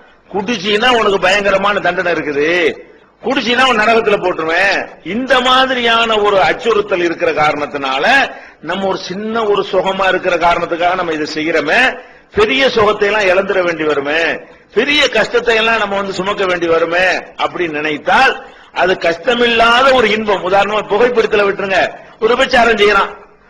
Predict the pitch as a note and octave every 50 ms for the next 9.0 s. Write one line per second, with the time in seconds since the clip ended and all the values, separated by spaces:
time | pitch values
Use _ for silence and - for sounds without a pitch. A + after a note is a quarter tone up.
0 | _ _ _ - G3 A#3 A#3+ A#3 A#3 A#3+ B3+ B3 A#3+ A#3 G#3+ - G3+ G#3 G#3 A3+
1 | A3+ - A3+ A3 A3 A3+ - G#3 G3+ F#3+ A#3 A#3 A3+ G#3 G3+ G3 E3+ F#3+ G3 G3
2 | F#3+ F#3+ - - - - - - - _ _ F3+ A3 A#3+ B3+ B3 B3+ B3+ C4 C4
3 | - A3+ G#3 - B3 B3 A#3+ A3 G#3 A3+ A#3 A3+ - G#3+ G3+ G3 F#3 F3+ E3 C#3+
4 | D#3 D#3 G3 A3+ - - - - - - - - F3 F#3+ G3 G#3 G#3 - A3 A3
5 | A#3+ A#3+ C4+ C4 B3+ A#3+ A#3+ G#3+ F#3+ A3 A3 B3 B3 - - A3+ A#3 B3 A#3 A#3
6 | A3+ G#3+ F3+ C3+ - - - - - - - - _ _ _ _ _ G3 A3 G#3+
7 | F3+ G#3+ G#3+ A#3 A3+ A3 G3+ F#3+ F3 E3+ F3+ G#3+ B3+ C4 A#3 F#3+ - - - G3
8 | G#3+ G#3 G#3+ A3 B3 B3 B3 B3+ C4 A#3+ A#3 G3+ G#3+ A3 G#3+ G3+ E3 C3+ -